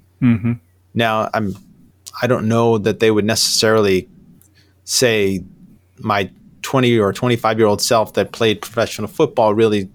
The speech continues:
Speaker 2: screwed me up," but to a certain extent, that's true.
Speaker 1: Hmm.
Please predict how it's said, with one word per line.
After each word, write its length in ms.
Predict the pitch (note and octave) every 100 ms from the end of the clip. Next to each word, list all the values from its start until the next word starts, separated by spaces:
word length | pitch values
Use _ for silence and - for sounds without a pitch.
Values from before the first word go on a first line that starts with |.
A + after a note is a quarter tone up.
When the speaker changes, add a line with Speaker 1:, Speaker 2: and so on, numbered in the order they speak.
| -
Speaker 2:
screwed 400 | - - C#3 A2
me 160 | G#2 A#2+
up," 280 | C#3 A2+
but 220 | - G#2+ - - - - - _
to 100 | C3+
a 20 |
certain 240 | A#2+ E3
extent, 320 | B2 - C3 A2+
that's 240 | G#2+ -
true. 340 | - G#3+ D#3+ - - - _ _
Speaker 1:
Hmm. 220 | A2 G2+